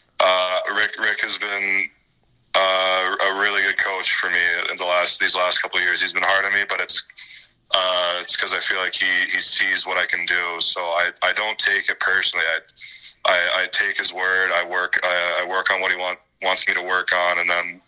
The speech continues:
uh, when he, when he told me I was starting, a little bit of emotion came over me, but it honestly didn't hit me until right before puck drop. Uh, uh, Kozak came up to me and just told me that three years of hard work is finally paying off, and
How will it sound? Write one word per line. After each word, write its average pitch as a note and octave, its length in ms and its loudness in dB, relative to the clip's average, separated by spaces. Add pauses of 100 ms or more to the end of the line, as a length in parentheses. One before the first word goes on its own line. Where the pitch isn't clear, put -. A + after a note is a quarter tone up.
(840)
uh, F#2 300 2
when F#2+ 140 0
he, G2 80 2
when G2 120 0
he F#2+ 60 0
told G#2 200 -2
me G2 80 2
I F#2+ 60 0
was F#2 120 0
starting, F#2+ 380 0
a F#2 300 2
little A#2+ 200 -2
bit B2 140 2
of A2+ 60 0
emotion G#2 480 2
came G2+ 200 0
over G2+ 300 0
me, G2+ 100 0
but G2 120 -2
it F#2 100 0
honestly A#2 320 0
didn't F2+ 220 0
hit G2 200 0
me F#2+ 80 2
until F2+ 640 -2 (580)
right G#2 180 2
before G2 380 0 (160)
puck F#2+ 220 2
drop. F2 380 2
Uh, F2+ 280 2 (200)
uh, F2+ 200 0 (320)
Kozak G2 560 0
came F2+ 180 -2
up F2+ 160 -2
to - 140 0
me F2+ 120 2
and F2+ 180 -4 (120)
just - 200 0
told F#2 200 -2
me F2+ 60 2
that F2 200 0
three G2 220 2
years F#2+ 220 2
of F2+ 60 0
hard F2+ 200 0
work F2+ 240 0
is - 140 2
finally F2+ 280 0
paying F2 280 0
off, F2 320 0
and F2 120 -10